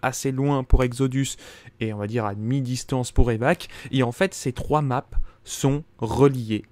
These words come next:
Elles sont reliées, ces trois maps. Et c'est quand même assez intéressant de se dire, mais putain, en fait, à quelques kilomètres, t'as juste Aquarium et il y a des mecs qui sont en train de se foutre sur la gueule. Enfin bref,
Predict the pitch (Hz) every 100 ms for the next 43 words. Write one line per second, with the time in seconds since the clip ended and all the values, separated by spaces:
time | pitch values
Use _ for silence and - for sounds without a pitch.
0 | _ 120 127 127 165 165 131 - 156 113
1 | 120 147 147 - 113 107 107 - - -
2 | - - 139 170 196 151 - 180 151 143
3 | 180 151 139 143 117 - - 175 - 160
4 | - - _ - 113 - 147 170 - 131
5 | 127 170 - - - _ _ _ _ _
6 | _ _ - 110 113 120 180 - - 135
7 | 127 139 123 135 160 - 123 117 120 139
8 | - 123 - 131 - 117 151 - 143 117
9 | 110 117 135 120 131 113 107